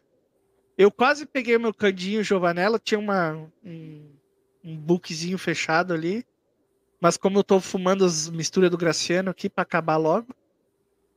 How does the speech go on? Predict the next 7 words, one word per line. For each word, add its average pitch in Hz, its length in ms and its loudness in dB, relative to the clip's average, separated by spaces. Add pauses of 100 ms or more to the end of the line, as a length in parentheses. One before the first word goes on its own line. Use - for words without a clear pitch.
(120)
pra 160 100 4
eu 151 40 -2
poder 165 260 2
comprar 165 360 0
mais, 170 300 -4
né? 190 180 -10 (840)
Aí, 170 760 -4